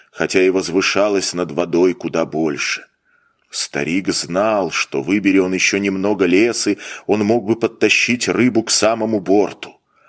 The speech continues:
Он давно уже приготовил гарпун. Связка тонкого троса лежала в круглой корзине, а конец он привязал к битингу на носу. Рыба приближалась, делая свой круг,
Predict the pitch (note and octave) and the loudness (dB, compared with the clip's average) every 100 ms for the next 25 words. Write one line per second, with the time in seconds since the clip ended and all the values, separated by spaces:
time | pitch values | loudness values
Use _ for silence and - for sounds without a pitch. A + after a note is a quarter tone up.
0 | _ _ _ _ _ - F#2 F2 F#2 G2 | _ _ _ _ _ -4 -2 0 -2 -2
1 | A2+ F#3 D3+ A#2 E2+ - D#2+ D#2+ - G2 | 2 2 2 0 -4 -4 -2 -2 2 2
2 | F#2+ E2+ D#2 D#2 - D#2+ E2 D2 B1+ _ | 2 2 0 -4 -4 -4 -2 -4 -10 _
3 | _ - - E2+ G#2 - G2 - G2+ G2+ | _ -8 0 0 0 -2 -4 0 0 0
4 | G2+ F#2 - F#2+ G2+ - F2 E2+ E2+ F2+ | -2 -2 0 0 2 0 0 0 2 0
5 | F2+ - - F2+ D#2+ D#2 D2+ D2 C#2 D#2 | 0 -6 -4 -2 0 -4 -2 -4 -2 0
6 | B2 A#2+ G#2+ - - _ _ _ _ C#2+ | 2 2 0 -8 -20 _ _ _ _ -6
7 | - F2+ F#2+ D3 C#3 B2+ A#2+ G2 F#2 F2 | -2 0 2 0 2 -2 0 0 0 2
8 | F#2+ G#2 F#2+ D#2+ E2 F#2 - E2+ D#2 D#2 | 2 0 -2 -6 -6 -6 -4 -6 -6 -6
9 | D2+ C#2+ - - C#2+ B1 - _ _ _ | -6 -6 -6 -6 -6 -8 -14 _ _ _
10 | _ _ _ _ _ _ _ _ - D2 | _ _ _ _ _ _ _ _ -10 -2
11 | G2+ B2 A#2 A#2 G#2+ G2 A2 - A#2 B2 | 0 2 2 2 0 2 0 2 0 0
12 | G#2+ E2 - - F#2+ F#2 F2+ - D#2+ F2 | -2 -4 -6 -2 0 2 0 -2 -2 -4
13 | - F2+ F2+ D#2+ - - | -4 -4 -2 -4 -10 -20